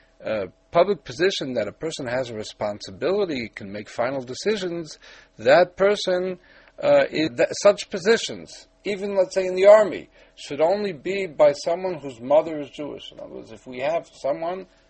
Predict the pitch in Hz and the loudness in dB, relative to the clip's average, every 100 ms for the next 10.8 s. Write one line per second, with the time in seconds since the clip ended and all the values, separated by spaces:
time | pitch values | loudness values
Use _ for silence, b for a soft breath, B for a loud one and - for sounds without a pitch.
0 | b b _ _ _ - 107 - 139 151 | b b _ _ _ -20 -14 -6 -6 -6
1 | 123 110 147 143 139 151 - 151 - 226 | -8 -6 -6 -4 0 0 -2 -14 -10 -8
2 | 240 - - b b b b - 147 147 | -8 -10 -12 b b b b -6 0 0
3 | 143 - b b b _ _ _ - - | -2 -8 b b b _ _ _ -14 -6
4 | - 147 156 160 143 - 123 180 - 127 | 6 6 6 2 -6 -6 -6 -4 -4 -6
5 | 123 95 147 143 139 143 117 117 110 143 | -4 -2 0 2 2 0 -2 -6 -4 -2
6 | 190 - - 143 147 - 110 98 110 120 | -2 -4 -4 -4 -4 -4 -6 -4 -4 -4
7 | - 107 226 b b - 160 165 131 - | -4 -8 -8 b b -4 0 0 -4 -8
8 | 127 156 - 220 214 b b - - 143 | -4 -2 -2 -4 -6 b b -18 -8 -6
9 | 131 143 165 185 - 151 151 - 127 139 | 0 2 4 2 0 -4 -6 -4 -4 -4
10 | 147 156 143 _ - 131 135 139 | -6 -8 -10 _ -10 -8 -8 -12